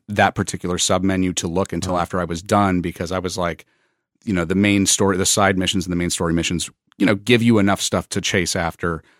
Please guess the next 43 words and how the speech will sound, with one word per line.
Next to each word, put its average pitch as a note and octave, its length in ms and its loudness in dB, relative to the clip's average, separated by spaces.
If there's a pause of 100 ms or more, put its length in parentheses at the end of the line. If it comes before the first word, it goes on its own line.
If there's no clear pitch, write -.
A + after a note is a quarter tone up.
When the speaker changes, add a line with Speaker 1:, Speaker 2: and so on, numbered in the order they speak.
(160)
Speaker 1:
that G2 160 2
you F#2 120 -2
feel F2+ 480 0 (960)
plenty D3+ 260 6
powerful F#2 520 2
by E2+ 160 0
the E2+ 100 -4
end D#2+ 100 -2
of D2 60 -6
the D#2 60 -10
game, D#2+ 300 0
where F2 120 2
you're, G2 220 4 (200)
you C#3 60 4
know, B2 80 8
there B2 160 8
is B2+ 120 6
an A#2 120 6
element G#2+ 260 4
of F#2+ 120 0
you A#2 100 2
wanna A#2+ 200 4
do G#2+ 120 2
some A2+ 160 2
of G#2+ 60 4
that G#2 100 4
stuff G#2+ 240 2
'cause F#2 140 -2
you G2 80 0
wanna F2 260 0
kick - 220 -6
more F#2 180 -2
ass F#2+ 260 0
and F2+ 120 -4
you F#2 80 -2
wanna E2+ 220 -2
just F2+ 200 -4
be G#2+ 80 2
able F#2 160 2
to, F2 80 -4
like, F2 220 -6 (600)
you G2 120 -2
know, D#2+ 120 -4